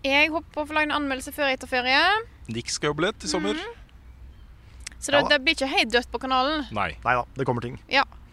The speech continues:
Speaker 1: så vet dere da.
Speaker 2: Mm.
Speaker 1: Eh, men, eh, du kan jo si hvor lenge dere skal ha ferie.
Speaker 2: Jeg har ikke helt, eh, jeg, jeg tror at jeg kommer til å jobbe litt innimellom.
Speaker 1: Mm.
Speaker 2: Men jeg, jeg må i hvert fall ta et par <laughs> uker.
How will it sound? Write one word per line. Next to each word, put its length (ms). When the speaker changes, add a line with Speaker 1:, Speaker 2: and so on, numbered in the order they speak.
Speaker 1:
så 120
vet 180
dere 180
da. 200
Speaker 2:
Mm. 300
Speaker 1:
Eh, 460
men, 320
eh, 260
du 80
kan 120
jo 40
si 140
hvor 160
lenge 280
dere 280
skal 140
ha 40
ferie. 380
Speaker 2:
Jeg 100
har 100
ikke 180
helt, 440
eh, 560
jeg, 200
jeg 280
tror 360
at 80
jeg 120
kommer 180
til 80
å 80
jobbe 120
litt 160
innimellom. 400
Speaker 1:
Mm. 100
Speaker 2:
Men 140
jeg, 260
jeg 100
må 180
i 40
hvert 120
fall 140
ta 100
et 100
par 140
<laughs> 100
uker. 300